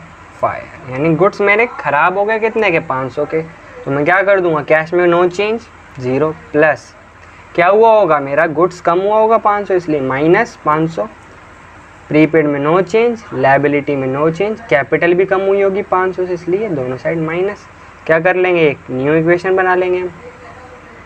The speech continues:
क्या आ जाएगा ये, Next यहाँ से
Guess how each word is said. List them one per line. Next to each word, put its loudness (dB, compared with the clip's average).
क्या 2
आ 2
जाएगा -2
ये, -8
Next -12
यहाँ -8
से -10